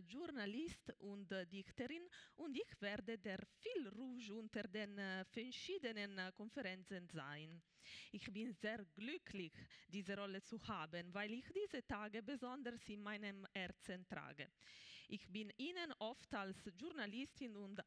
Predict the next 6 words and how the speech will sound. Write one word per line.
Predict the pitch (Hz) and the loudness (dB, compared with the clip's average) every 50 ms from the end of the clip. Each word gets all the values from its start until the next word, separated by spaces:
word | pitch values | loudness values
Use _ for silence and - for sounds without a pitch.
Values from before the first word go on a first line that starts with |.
| - | 0
auch | 359 453 427 381 - - 226 | 0 0 0 -8 -6 -2 0
als | 226 208 220 233 - - - 208 190 | 2 2 2 0 -2 -4 -6 -6 -2
Dichterin | 175 208 220 - - - 208 196 185 185 190 190 185 180 185 180 165 | 0 -2 -2 -2 -2 -2 0 0 2 2 0 -2 0 0 0 0 2
gefolgt | 185 - - - 151 147 180 214 - - - 339 311 - - - - - | 0 -4 -2 -2 0 0 0 0 -2 -4 -2 -2 -2 -2 -4 -14 -10 -4
und | 262 302 311 - | -2 -2 -2 -2
zum | - - 330 285 285 | -2 -2 0 2 2